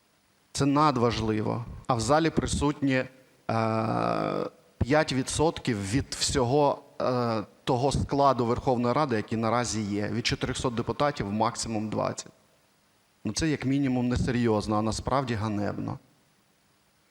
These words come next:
Моя правка в першу чергу направлена на те, щоб допомогти перерозподілити кошти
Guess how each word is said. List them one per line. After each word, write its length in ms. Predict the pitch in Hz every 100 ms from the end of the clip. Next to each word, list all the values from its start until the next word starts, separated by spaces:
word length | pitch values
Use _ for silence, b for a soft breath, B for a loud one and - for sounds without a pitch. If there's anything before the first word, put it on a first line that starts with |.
| -
Моя 220 | 127 151
правка 400 | 180 180 196 156
в 60 | -
першу 280 | 151 -
чергу 320 | - 160 160 143
направлена 500 | 123 - 143 139 131
на 100 | 127
те, 220 | 151 170
щоб 260 | - 135
допомогти 840 | 113 131 127 123 - - 151 123 - -
перерозподілити 880 | 139 135 113 - 120 135 139 - 117
кошти 560 | - 143 175 - 110